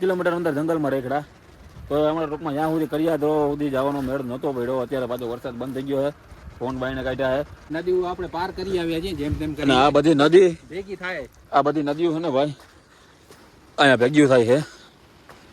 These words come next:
Speaker 1: અહીંયા આ આખી આપણે પાર કરી. આમનામ ગયા હતા આપણે સાત કિલોમીટર. પછી finally અહીંયાનો કચ્છનો જે વર્લ્ડ ફેમસ જો છે કરિયાદરો, એ આપણે અહીંયાથી હજી જોવા મળ્યો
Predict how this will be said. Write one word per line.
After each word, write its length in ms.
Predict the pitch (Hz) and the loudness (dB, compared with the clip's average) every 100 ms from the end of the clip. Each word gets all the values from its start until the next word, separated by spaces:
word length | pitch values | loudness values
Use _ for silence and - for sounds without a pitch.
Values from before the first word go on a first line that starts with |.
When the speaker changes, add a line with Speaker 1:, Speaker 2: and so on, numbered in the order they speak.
| - | -2
Speaker 1:
અહીંયા 260 | 127 117 90 - - - _ _ - - - - - - - | 0 0 -6 -14 -20 -20 _ _ -20 -20 -20 -20 -20 -20 0
આ 140 | 139 147 | 6 6
આખી 180 | 151 175 | 6 2
આપણે 220 | 160 143 | 4 2
પાર 240 | 139 165 | 4 4
કરી. 300 | 160 170 175 | 4 4 6
આમનામ 320 | 156 160 160 | 6 4 0
ગયા 120 | 139 160 | 0 0
હતા 180 | 175 | 0
આપણે 320 | 175 170 175 254 - _ _ _ _ - | -2 0 -2 -2 -10 _ _ _ _ -8
સાત 140 | 190 | -8
કિલોમીટર. 680 | 165 185 139 113 113 156 175 _ _ _ _ _ | -2 -2 -2 -6 -4 -4 -4 _ _ _ _ _
પછી 160 | - 156 | -6 -6
finally 500 | 151 143 170 175 190 | -6 -8 -10 -8 -8
અહીંયાનો 340 | 160 165 170 | -10 -10 -12
કચ્છનો 500 | 143 156 - 180 175 | -12 -14 -14 -12 -8
જે 260 | 165 175 165 _ _ _ - | -6 -8 -10 _ _ _ -12
વર્લ્ડ 280 | 127 170 175 | -10 -6 -6
ફેમસ 360 | 175 170 170 135 120 | -6 -8 -8 -10 -8
જો 220 | 143 139 | -8 -6
છે 240 | 139 180 170 | -6 -6 -8
કરિયાદરો, 680 | 143 156 175 156 143 160 190 _ _ _ _ _ _ | -6 -4 -4 -4 -4 -4 -6 _ _ _ _ _ _
એ 120 | 160 175 | -4 -2
આપણે 280 | 165 170 | -2 -2
અહીંયાથી 340 | 170 170 156 165 | -2 -4 -2 -2
હજી 140 | 156 | -2
જોવા 240 | 143 147 156 | -2 -4 -4
મળ્યો 380 | 147 185 208 | -4 -4 -6